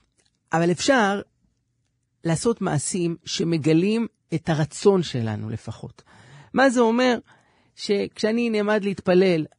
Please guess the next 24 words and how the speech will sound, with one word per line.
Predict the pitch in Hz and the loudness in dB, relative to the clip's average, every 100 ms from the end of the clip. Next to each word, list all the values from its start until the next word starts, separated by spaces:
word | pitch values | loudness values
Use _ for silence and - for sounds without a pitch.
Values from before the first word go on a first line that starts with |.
| _ _ - | _ _ -6
אז | 175 156 | -4 0
אם | 170 165 - | 0 -2 -4
המנהג | 165 156 165 165 160 202 185 | -4 0 2 2 2 2 -2
שהקפדתי | - 156 - - 190 180 | -4 -8 -4 0 2 2
עליו | 165 143 | 2 0
כל | 185 170 | 0 0
השנה | 147 151 160 151 - | 0 0 2 0 -2
זה | 131 | -4
להגיע | 139 143 139 165 | -2 -2 0 0
תמיד | - 151 160 | 0 -2 -2
שתי | - 175 | -2 -2
דקות | 147 - 160 | -2 -2 -4
אחרי | - - 147 | -2 -4 0
שהתפילה | 196 - 214 208 | 0 0 0 2
מתחילה, | 214 - 220 226 240 - - _ - | 0 -2 0 0 0 -6 -20 _ 0
אז | 233 | 4
להגיע | 285 269 269 - _ | 4 4 0 -2 _
שתי | - - 262 240 | -16 -4 2 4
דקות | 214 196 160 | 4 0 -2
לפני. | 165 156 143 127 165 _ _ _ - | -4 -2 -2 -4 -12 _ _ _ -2
אם | 202 | 2
עד | 214 208 | 2 4
היום | 208 202 165 _ | 2 2 -2 _
מלמלתי, | 147 175 190 226 254 - 240 | 2 4 6 6 4 2 -4